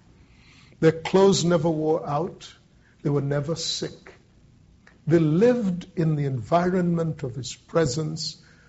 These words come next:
for forty years. Now, you would think at some point they would say, "I get it.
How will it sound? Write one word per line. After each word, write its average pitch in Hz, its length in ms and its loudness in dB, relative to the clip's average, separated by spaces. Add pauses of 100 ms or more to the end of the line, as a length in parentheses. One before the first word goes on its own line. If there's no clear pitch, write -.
(360)
for - 260 -6
forty 175 880 -4 (400)
years. - 720 -4 (340)
Now, 147 80 -6
you 185 140 0
would 220 140 -4
think 151 280 -4
at - 120 -10
some 208 320 -2
point 143 360 -8
they 131 60 -8
would 127 180 -10
say, 135 300 -12 (400)
"I 160 100 -4
get 151 260 -4
it. 214 140 -12